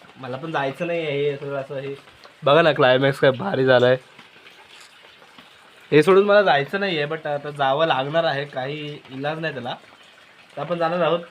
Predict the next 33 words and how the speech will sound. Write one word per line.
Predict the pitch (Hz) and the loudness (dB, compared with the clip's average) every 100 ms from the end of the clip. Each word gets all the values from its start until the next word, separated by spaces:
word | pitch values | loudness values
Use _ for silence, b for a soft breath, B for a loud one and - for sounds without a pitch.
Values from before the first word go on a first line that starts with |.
| - | -4
पॅकिंग | 135 143 160 | -4 -4 -8
वगैरे | 156 160 165 | -4 -4 -4
मी | 160 | -8
इथं | 139 | -12
केली | 139 147 143 | -10 -8 -6
आहे, | 143 131 | -6 -8
काय | - 143 | -10 -8
फक्त | 139 139 143 | -8 -10 -10
कपडेच | - 160 147 | -8 -6 -4
भरायचे | 135 123 123 | -4 -6 -8
होते. | 120 135 165 - - _ - _ 143 | -12 -14 -18 -20 -20 _ -20 _ -20
आता | 135 143 147 | -8 -4 -4
संध्याकाळी | 147 143 170 185 190 | -4 -6 -4 -4 -2
बघूया | 180 202 | -2 -2
मम्मी | 185 170 | -4 -6
काय | 156 131 | -4 -4
काय | 127 139 | -4 -8
बोचके | 139 131 - | -8 -12 -8
बांधते, | 139 127 117 127 | -4 -4 -6 -12
पीठ | 135 _ 143 139 | -14 _ -10 -4
बांधणार | 131 123 123 120 | -4 -6 -10 -12
असेल | 127 127 127 | -14 -18 -14
किंवा | 127 127 123 120 117 131 | -10 -10 -10 -12 -14 -16
मुंबईवाल्यांना | 127 123 127 131 131 | -14 -8 -6 -6 -6
काय | - | -10
देणार | 120 120 120 | -10 -10 -12
असेल | 117 117 | -14 -18
ते. | 127 - _ _ _ - - | -18 -20 _ _ _ -20 -20
एनिथिंग, | 135 143 139 127 | -14 -10 -10 -8
अजून | 123 135 | -10 -10
काय | 131 131 | -8 -6
आपल्याला | 123 123 131 | -8 -10 -12
काही | 127 127 127 | -10 -10 -10